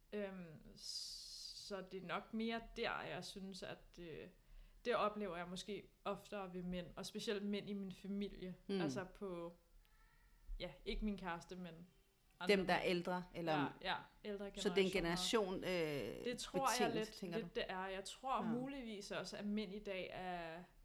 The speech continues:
Speaker 1: er n-, bedre til at komme afsted til lægen,
Speaker 2: Mm.
Speaker 1: øh, end, end, end generationen for,
Speaker 2: Mm.
Speaker 1: ja.
Speaker 2: Der findes faktisk statistikker om,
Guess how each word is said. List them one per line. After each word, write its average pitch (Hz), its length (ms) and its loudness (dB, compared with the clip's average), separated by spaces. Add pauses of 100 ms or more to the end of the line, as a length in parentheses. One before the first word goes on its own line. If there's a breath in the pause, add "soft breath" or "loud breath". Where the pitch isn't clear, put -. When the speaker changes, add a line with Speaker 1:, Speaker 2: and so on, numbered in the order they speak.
Speaker 1:
er 196 140 -4
n-, 202 220 4 (420)
bedre 226 440 4
til - 160 -6
at - 160 -4
komme 185 300 -6
afsted 190 320 -6
til 202 160 -6
lægen, 185 480 -6 (220)
Speaker 2:
Mm. 180 80 -2
Speaker 1:
øh, 156 600 -4 (560)
end, 190 300 -6
end, 180 260 -6 (340)
end 190 160 -8
generationen 185 840 -10
for, 190 160 -14 (280)
Speaker 2:
Mm. 170 200 -8
Speaker 1:
ja. 208 100 -8 (540 loud breath)
Speaker 2:
Der - 80 2
findes 254 360 8
faktisk 170 500 4 (100)
statistikker 170 560 -2
om, 139 200 0